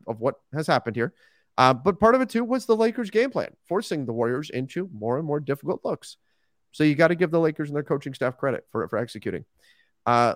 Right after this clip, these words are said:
Lethal Saint, "Warriors have no answer when the Lakers are aggressive. A D needs to break this every other game streak he's on." Yes, indeed. Yes, please break that streak. Great response by L A. Sean, there were, there was a, if you join me on playback, playback dot T V slash Lakers Nation, you know,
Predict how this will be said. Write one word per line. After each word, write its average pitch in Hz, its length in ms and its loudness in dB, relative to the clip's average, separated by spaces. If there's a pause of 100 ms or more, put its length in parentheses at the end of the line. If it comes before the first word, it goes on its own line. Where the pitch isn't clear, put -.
Lethal 190 260 4
Saint, 131 320 0
"Warriors 175 400 6
have 135 140 2
no 160 180 6
answer 165 240 2
when 151 100 -2
the 127 60 0
Lakers 117 320 0
are 107 80 2
aggressive. 104 560 2
A 151 120 4
D 143 160 2
needs 135 180 -2
to 120 100 -4
break 123 300 0
this 127 220 -2
every 127 200 0
other 117 140 0
game 117 240 -4
streak 110 280 -6
he's 110 180 -8
on." 101 300 -4
Yes, 123 380 -2
indeed. 113 420 -8
Yes, 131 240 0 (100)
please 147 720 0 (680)
break 123 440 2
that 139 200 2
streak. 135 380 -2 (440)
Great 151 300 4
response 131 400 -2
by 117 180 0
L 113 180 2
A. 110 140 -2 (180)
Sean, 156 260 2
there 156 100 4
were, 180 320 0
there 147 160 2
was 160 120 -2
a, 127 140 -4
if 123 140 -4
you 123 100 -4
join 170 220 0
me 147 80 0
on 107 100 -4
playback, 120 440 -2
playback 131 340 0
dot 117 160 -2
T 113 120 -6
V 110 120 -4
slash 98 240 -6
Lakers 104 300 -6
Nation, 143 280 2
you 123 120 0
know, 123 360 2